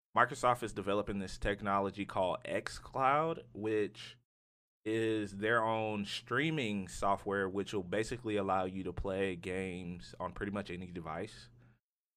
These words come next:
So to give you an example, ju-, you know, we were just talking about Destiny. Destiny is gonna be on Game Pass.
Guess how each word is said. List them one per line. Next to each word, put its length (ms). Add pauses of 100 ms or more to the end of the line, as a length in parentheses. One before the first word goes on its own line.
(400)
So 480 (180)
to 120
give 160
you 40
an 80
example, 460
ju-, 160
you 140
know, 180
we 180
were 80
just 200
talking 200
about 180
Destiny. 400
Destiny 360
is 80
gonna 160
be 120
on 140
Game 260
Pass. 480